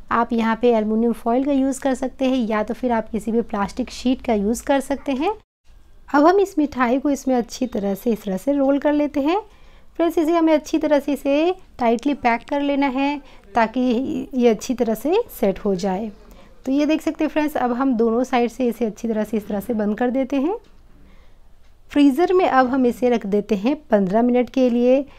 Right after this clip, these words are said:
इससे अच्छी तरह से ये सेट हो जाएगा। पन्द्रह मिनट के बाद हम इसे खोल लेते हैं।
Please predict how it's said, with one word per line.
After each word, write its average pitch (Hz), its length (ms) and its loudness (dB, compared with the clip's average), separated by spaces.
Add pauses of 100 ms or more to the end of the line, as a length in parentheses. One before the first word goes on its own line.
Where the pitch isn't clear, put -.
(200)
इससे 254 320 0
अच्छी 226 220 0
तरह 202 180 0
से 202 160 -6
ये 277 220 2
सेट 196 320 0
हो 190 120 -2
जाएगा। 185 460 -6 (1120)
पन्द्रह 233 280 2
मिनट 320 220 4
के 330 100 0
बाद 294 260 4
हम 240 180 0
इसे 262 300 -2 (180)
खोल 202 240 0
लेते 214 300 0
हैं। 330 180 -2